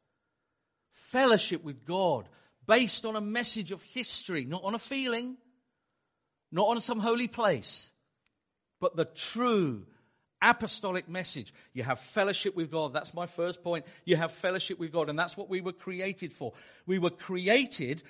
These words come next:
for fellowship with God. We're not gonna act properly as human beings outside fellowship with God. It's why people are looking and searching and can never find, you know, what they're looking for and all of that stuff. And we could do a whole sermons on that.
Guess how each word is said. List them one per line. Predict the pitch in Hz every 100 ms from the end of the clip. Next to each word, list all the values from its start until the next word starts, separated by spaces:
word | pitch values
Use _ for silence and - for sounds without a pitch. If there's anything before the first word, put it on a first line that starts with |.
| - _
for | -
fellowship | 180 - 220 226 202 220 202
with | 196 156
God. | 196 208 165 107 - - _
We're | 180 190
not | 240 254
gonna | 240 233 -
act | 226 240 - -
properly | - 247 240 202 175
as | 156
human | 202 208 208
beings | 196 202 185 135 123 -
outside | 170 - 196 175 170
fellowship | 180 175 - 180
with | 170 151
God. | 170
It's | 156
why | 208
people | 214 247 220 214
are |
looking | 196 254 - 220 170
and | 139
searching | - - 254 220 - 180
and | 151 147
can | 170
never | 190 233 240
find, | - 220 226 220 160 120 - - -
you | 196
know, | 180
what | 156 214 214
they're | 208
looking | 214 214 165
for | - 147 127
and | 151
all | 220
of | 208
that | 214 214
stuff. | - - 143 120 - - - _
And | 170
we | 185
could | 175
do | 226 233
a |
whole | 226 226
sermons | - - 247 226 180
on | 190 180
that. | 196 170